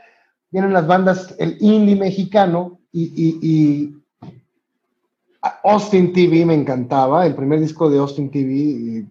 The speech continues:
buenísimo, este, Bengala, también muy buenos. Y se pierde, ¿no? De repente, a mediados de los dos miles se pierde, lo, mejor dicho, le perdemos la pista, y era para que yo viera un resurgimiento, pero,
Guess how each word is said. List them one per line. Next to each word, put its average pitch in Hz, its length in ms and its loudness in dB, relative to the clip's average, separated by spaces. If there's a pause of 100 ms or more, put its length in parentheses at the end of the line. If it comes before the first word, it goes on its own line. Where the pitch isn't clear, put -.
(600)
buenísimo, 139 760 -4
este, 117 580 -8
Bengala, 139 720 0 (280)
también 123 280 -12
muy 135 100 -8
buenos. 131 500 -8 (1080)
Y 175 160 -2
se 185 100 -2
pierde, 240 340 2
¿no? 185 140 0
De 185 80 2
repente, 202 460 0
a 165 80 4
mediados 156 340 2
de 175 60 2
los 156 100 -2
dos 143 100 -4
miles 170 280 -2
se 151 80 -2
pierde, 175 800 -2 (100)
lo, 143 240 -6
mejor 165 240 -2
dicho, 190 180 0
le 175 140 2
perdemos 185 720 2
la 151 180 0
pista, 165 580 -2 (680)
y 175 720 2
era 240 200 2
para 202 220 2
que 185 80 2
yo 202 60 4
viera 220 160 4
un 220 40 -2
resurgimiento, 185 1040 -2
pero, 147 560 2